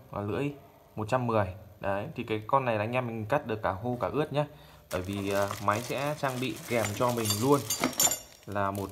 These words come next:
cái, ờ, ống nước. Đây, ờ, đây là ống nước đi theo máy nhé. Đó, thì cái này thì khi nào anh em dùng thì anh em, ờ, gắn vào nhé. Ngoài ra thì, ờ, hãng cho anh em thêm là một cái, ờ,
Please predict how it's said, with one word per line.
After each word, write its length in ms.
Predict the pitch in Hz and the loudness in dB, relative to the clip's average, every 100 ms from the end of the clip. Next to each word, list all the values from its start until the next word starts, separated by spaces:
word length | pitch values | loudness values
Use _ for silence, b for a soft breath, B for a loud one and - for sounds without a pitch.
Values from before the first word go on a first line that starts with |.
| - | -4
cái, 200 | 98 104 | -4 0
ờ, 140 | 117 127 - | -2 -2 -4
ống 200 | 110 113 | -4 0
nước. 360 | 135 180 185 - B B B B - - | 2 2 0 -14 B B B B -14 -4
Đây, 180 | 117 107 107 - - - - | -2 -2 -12 -20 -20 -20 -16
ờ, 300 | 98 101 101 104 - | -10 -8 -8 -10 -6
đây 140 | 107 | -4
là 60 | 98 | -4
ống 180 | 101 | -4
nước 260 | 113 143 143 | -4 -4 -6
đi 100 | 113 | -6
theo 120 | 113 | -4
máy 260 | 101 101 107 | -2 -2 -2
nhé. 100 | 135 - b b b b b b b b b - | -6 -10 b b b b b b b b b -16
Đó, 200 | - 98 107 | -12 -12 -10
thì 120 | 107 - | -12 -6
cái 100 | 117 | -4
này 140 | 120 110 | -2 -2
thì 80 | 107 | -4
khi 160 | 107 | -4
nào 120 | 120 110 | 0 0
anh 80 | |
em 160 | 117 120 | 0 -2
dùng 200 | 110 101 | -2 -2
thì 60 | 104 | -4
anh 80 | |
em, 140 | 113 113 | -4 -4
ờ, 180 | 113 110 | -4 -2
gắn 160 | 101 | 0
vào 180 | 123 107 | 2 0
nhé. 140 | 110 139 - - - - - - - - - - - - - - - - - - | 0 -4 -8 -12 -14 -16 -10 -8 -8 -10 -10 -8 -6 -8 -8 -10 -8 -8 -8 -4
Ngoài 120 | 113 | -2
ra 200 | 107 123 | 2 2
thì, 180 | 123 113 104 101 | 2 4 4 4
ờ, 100 | 101 - - - - - | 2 2 0 6 6 6
hãng 220 | 117 127 | 0 -4
cho 100 | 127 | -2
anh 60 | |
em 140 | 127 123 | 0 0
thêm 160 | 123 123 120 | 0 -2 -2
là 100 | 104 101 | -2 -2
một 100 | 98 - | -4 -4
cái, 180 | 104 | -2
ờ, 240 | 113 120 | 0 0